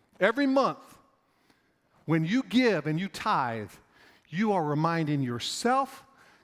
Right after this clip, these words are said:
"God, I'm gonna give this to you cheerfully, and you get to bless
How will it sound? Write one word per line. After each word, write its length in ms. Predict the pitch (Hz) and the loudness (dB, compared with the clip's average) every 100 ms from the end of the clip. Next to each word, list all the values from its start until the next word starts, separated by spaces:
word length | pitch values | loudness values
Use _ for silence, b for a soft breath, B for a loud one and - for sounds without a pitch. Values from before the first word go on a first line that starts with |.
| _ | _
"God, 440 | 165 185 208 220 | 0 2 2 0
I'm 240 | 160 147 135 | -2 -4 -2
gonna 220 | 135 113 - | -4 -6 -8
give 260 | - 208 202 | -4 -2 -2
this 180 | 208 - | -4 -4
to 120 | - | -6
you 180 | 190 202 | -6 -6
cheerfully, 640 | - - 247 - 254 269 269 B B B | -4 -2 -4 -2 -2 -2 -4 B B B
and 200 | 127 127 | -6 -4
you 200 | 151 220 | -6 -6
get 260 | 160 190 - | -2 -2 -2
to 80 | - | -10
bless 680 | - 160 175 233 226 - | -4 0 0 0 -2 -8